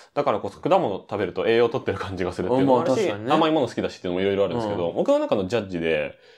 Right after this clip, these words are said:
Speaker 1: 水分が多すぎる果物は、ちょっと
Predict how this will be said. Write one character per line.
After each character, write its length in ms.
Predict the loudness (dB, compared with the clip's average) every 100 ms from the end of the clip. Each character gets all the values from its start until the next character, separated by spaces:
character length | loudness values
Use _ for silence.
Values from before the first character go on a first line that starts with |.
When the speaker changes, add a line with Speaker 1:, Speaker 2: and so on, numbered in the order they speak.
| _ -12
Speaker 1:
水 280 | -4 2 2
分 180 | 2 2
が 80 |
多 140 | 2 2
す 120 | 0
ぎ 100 | -2
る 80 | -2
果 100 | -2 -2
物 180 | -2 -2
は、 320 | -2 -2 -10 -20 -20 _ -6
ち 100 | -6
ょ 40 |
っ 40 | -6 2
と 360 | 2 2 -2